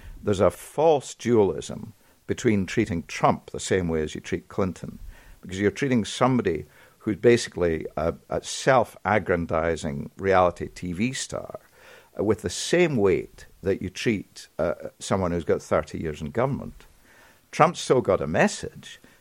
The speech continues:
which is, "It's all broken, and if it's not broken, let's break it so we can fix it." Clinton's message is one of progressive improvement,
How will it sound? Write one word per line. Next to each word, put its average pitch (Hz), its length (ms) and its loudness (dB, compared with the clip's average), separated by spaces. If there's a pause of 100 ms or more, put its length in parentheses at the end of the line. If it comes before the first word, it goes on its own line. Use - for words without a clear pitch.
(120)
which 113 240 0
is, 82 320 -2 (680)
"It's - 200 -2
all 104 180 6
broken, 95 480 0
and 71 100 -2
if 76 120 -4
it's - 180 -6
not 107 240 2
broken, 82 400 0
let's 85 220 0
break 104 340 2
it - 140 -4
so 82 160 -2
we 78 100 -2
can 69 220 -8
fix - 400 -8
it." - 140 -14 (680)
Clinton's 98 500 2
message 95 440 0
is 80 160 -6
one 85 180 0
of - 380 -6 (160)
progressive - 920 -2 (500)
improvement, 87 960 0